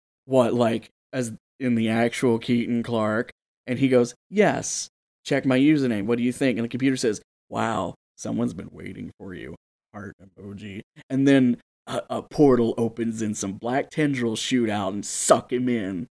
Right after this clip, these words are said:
And then he's just gone. And then Valerie goes, "That was weird." Forney, "A lot weird, actually."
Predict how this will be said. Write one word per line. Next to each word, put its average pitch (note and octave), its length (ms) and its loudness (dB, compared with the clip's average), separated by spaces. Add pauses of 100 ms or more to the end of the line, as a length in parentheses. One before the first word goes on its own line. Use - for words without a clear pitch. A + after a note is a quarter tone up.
(380)
And C3 140 0
then B2+ 100 6
he's B2+ 140 4
just A#2+ 200 -2
gone. A2+ 500 -2 (600)
And F3+ 140 -4
then B2+ 80 2
Valerie B2 380 6
goes, A#2 320 0 (320)
"That B2+ 160 0
was C#3+ 160 2
weird." B2 420 4 (800)
Forney, A#2 480 -2 (380)
"A A#2+ 40 -10
lot B2+ 240 -4
weird, A#2 240 -2
actually." A#2 520 0